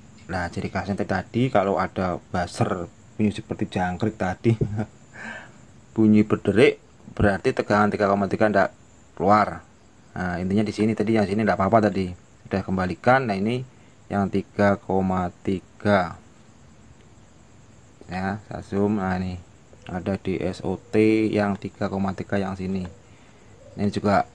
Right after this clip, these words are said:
kasus baru, tiga koma tiga nggak keluar,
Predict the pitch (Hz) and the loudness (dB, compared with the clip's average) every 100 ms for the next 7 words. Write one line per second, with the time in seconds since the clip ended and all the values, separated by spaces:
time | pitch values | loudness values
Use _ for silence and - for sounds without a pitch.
0 | - - 104 95 - 98 95 123 147 - | -20 -14 -10 -10 -4 -2 2 2 2 2
1 | - 98 101 98 95 - 95 92 - 95 | 0 0 0 -4 -4 -4 -2 -2 -2 4
2 | 113 123 | 6 6